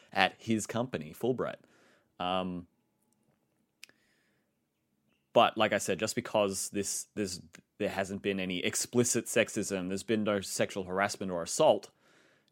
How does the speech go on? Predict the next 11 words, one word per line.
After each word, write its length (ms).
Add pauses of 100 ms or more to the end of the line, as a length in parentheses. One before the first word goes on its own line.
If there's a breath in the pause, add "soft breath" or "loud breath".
doesn't 320
mean 380
that 220
there's 180
something 480
incredibly 580
wrong 260
going 260
on 120
here, 380
and, 320